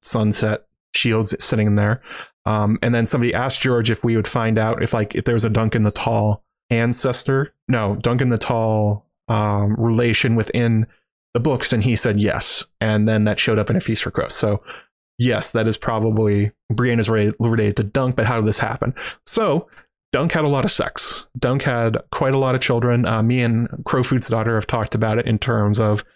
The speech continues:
how he's a sort of doing a Luke Moore Lusty impression.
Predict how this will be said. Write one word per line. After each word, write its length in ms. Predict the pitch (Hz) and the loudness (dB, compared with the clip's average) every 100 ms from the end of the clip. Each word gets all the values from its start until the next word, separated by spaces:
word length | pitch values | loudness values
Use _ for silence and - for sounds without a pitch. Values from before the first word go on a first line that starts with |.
| _ _ | _ _
how 140 | 113 110 | -2 0
he's 160 | 113 | 0
a 60 | 110 | 0
sort 200 | - 117 | 0 0
of 80 | 110 | 2
doing 220 | 123 113 | 2 2
a 40 | |
Luke 280 | 113 120 117 | 2 2 2
Moore 440 | 120 113 110 107 - _ _ _ | 2 2 2 0 -4 _ _ _
Lusty 460 | - 120 120 - - | -2 0 0 0 0
impression. 580 | 104 - - - - | 0 -2 -4 -2 -4